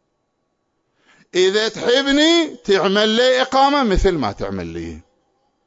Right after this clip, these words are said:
قال محافظ النجف: "صار سيدنا، صار." هكذا وصل أولياء الله،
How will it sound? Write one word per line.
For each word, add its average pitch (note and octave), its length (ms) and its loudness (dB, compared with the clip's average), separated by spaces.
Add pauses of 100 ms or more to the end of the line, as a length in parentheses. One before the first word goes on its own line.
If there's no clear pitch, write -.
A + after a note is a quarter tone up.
(140)
قال B2 240 -6
محافظ A#2 440 -6
النجف: A2+ 460 -10
"صار F3 320 -4
سيدنا، G#2+ 520 -8
صار." C3 420 -4 (1900)
هكذا A2 680 -12
وصل A2 440 -12
أولياء F2 560 -18
الله، E2+ 360 -20